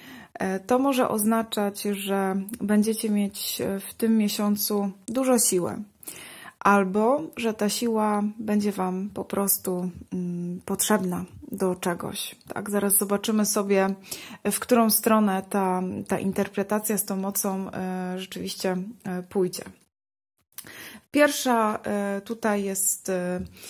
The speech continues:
e, linia mówiąca o czterech tygodniach w uczuciach, praca, finanse, zdrowie i samopoczucie. Pierwszy tydzień lutego, jeśli chodzi o, e,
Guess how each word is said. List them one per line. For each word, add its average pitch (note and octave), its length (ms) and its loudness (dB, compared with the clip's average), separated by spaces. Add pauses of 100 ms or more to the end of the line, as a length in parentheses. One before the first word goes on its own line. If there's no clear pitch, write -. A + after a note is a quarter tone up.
(520)
e, F#3 440 -4
linia G#3+ 520 4 (260)
mówiąca A3 760 2
o B3 140 -2
czterech G#3 360 2
tygodniach F#3+ 680 -2 (180)
w - 140 -8
uczuciach, A#3 840 -2 (120)
praca, A3 360 0
finanse, G3 680 0
zdrowie F#3 460 -4 (220)
i G3 60 -2
samopoczucie. F3+ 840 -4 (640)
Pierwszy C4 420 2
tydzień G#3+ 320 -2
lutego, G#3 560 -2
jeśli F#3+ 300 -4
chodzi G3 540 -4
o, F3 300 -2 (1080)
e, F3+ 680 -6